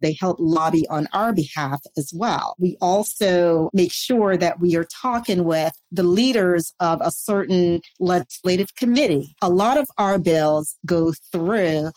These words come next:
the General Law Committee. We are always talking with the chairs of the General Law Committee, both the House chair and the Senate chair, and also other key members of the committee.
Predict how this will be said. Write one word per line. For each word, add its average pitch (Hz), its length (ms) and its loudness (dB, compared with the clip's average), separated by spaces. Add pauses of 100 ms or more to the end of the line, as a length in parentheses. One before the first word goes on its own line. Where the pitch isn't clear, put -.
(220)
the 175 360 2
General 170 380 0
Law 226 300 0
Committee. 147 380 -2 (160)
We 226 320 2
are 180 240 -2
always 180 520 2 (200)
talking 233 460 0
with 160 280 0 (140)
the 170 100 -6
chairs 175 800 -4 (100)
of 165 220 -2
the 165 80 -4
General 156 360 -2
Law 151 200 -2
Committee, 143 560 -6
both 170 220 -2
the 170 60 -4
House 190 360 -4
chair 196 400 -2
and 277 200 0
the 233 60 0
Senate 151 340 -6
chair, 151 380 -8
and 214 180 -2
also 208 760 2
other 180 360 0
key 233 460 0
members 175 480 0
of 160 120 -4
the 170 60 -4
committee. 170 380 -2